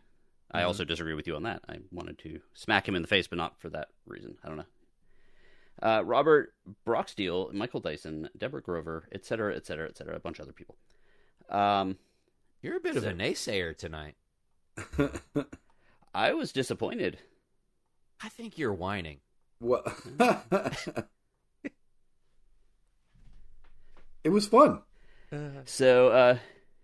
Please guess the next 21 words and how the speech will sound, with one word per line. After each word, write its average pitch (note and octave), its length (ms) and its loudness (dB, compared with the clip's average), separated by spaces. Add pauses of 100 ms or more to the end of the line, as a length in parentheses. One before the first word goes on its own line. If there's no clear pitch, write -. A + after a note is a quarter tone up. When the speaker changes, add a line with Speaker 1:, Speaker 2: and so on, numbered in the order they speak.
(320)
Speaker 1:
I G#2+ 160 2
didn't C#3+ 220 4
actually A#2+ 340 4
write G2+ 320 0
down F#2+ 500 2 (100)
the D#2+ 540 -4 (1040)
plot F#2 220 -4
here. F2 160 -6
Uh, F#2 160 2
a G#2 80 2
rowdy, B2+ 400 4
unorthodox A2 640 2
Santa G2 220 2
Claus D2+ 320 -4
is - 120 -14
fighting G2+ 280 -2
to - 100 -14
save F2+ 220 0
his F#2 100 -2
declining - 480 -4
business, - 500 -6